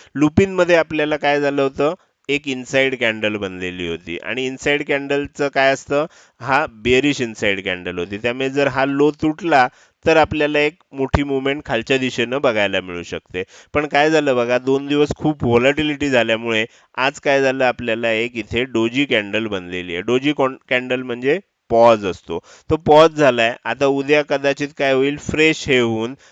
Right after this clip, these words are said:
आपण इथून खालच्या दिशेनं तरी वाटचाल चालू करू किंवा डोजीचा हाय ब्रेक झाला तर वरच्या दिशेनं सुद्धा वाटचाल होऊ शकते.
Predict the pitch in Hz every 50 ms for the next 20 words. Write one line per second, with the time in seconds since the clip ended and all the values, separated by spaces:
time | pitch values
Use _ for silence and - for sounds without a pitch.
0 | _ _ - 117 113 - 135 131 123 120 - 135 131 135 131 - 107 98 101 -
1 | 131 131 135 139 131 - 147 143 143 143 147 147 151 151 151 139 139 - - 147
2 | 143 143 131 147 139 143 147 143 151 151 147 147 131 120 - - - _ _ _
3 | - 139 143 143 143 143 135 131 131 123 127 127 135 143 139 139 151 147 135 131
4 | 127 127 143 147 139 135 131 127 123 123 123 123 113 110 113 113 113 - 131 131
5 | 143 160 - _ - 117 113 110 110 - - 135 131 123 120 117 - 120 117 117
6 | 117 113 - 131 123 120 120 117 107 104 104 101 98 - _ - 104 107 123 156
7 | 196 - - - _ _ - 127 135 131 113 - 98 90 - _ _ 87 87